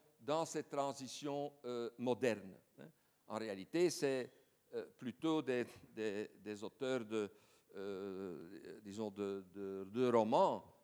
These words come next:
qui ont traité de la question sociale, hein. C'est d'abord Dickens, Zola et d'autres qui ont mis la question sociale, euh, euh, à l'ordre du jour.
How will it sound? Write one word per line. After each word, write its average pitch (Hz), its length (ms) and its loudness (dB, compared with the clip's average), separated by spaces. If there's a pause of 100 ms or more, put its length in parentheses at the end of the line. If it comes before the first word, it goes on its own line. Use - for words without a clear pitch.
(100)
qui 139 120 -2
ont 127 120 2
traité 147 480 4
de 147 80 4
la 123 100 4
question 135 400 -2
sociale, 131 600 0
hein. 156 60 -10
C'est 120 160 -8
d'abord 120 420 4 (220)
Dickens, 160 560 -2
Zola 120 420 2 (340)
et 123 120 -4
d'autres 165 440 6
qui 156 140 -4
ont 131 80 2
mis 147 140 0
la 143 140 4
question 131 360 -4
sociale, 127 560 0 (420)
euh, 113 380 2
euh, 107 220 -2
à 117 120 0
l'ordre 131 280 4
du 101 180 -4
jour. 180 380 -2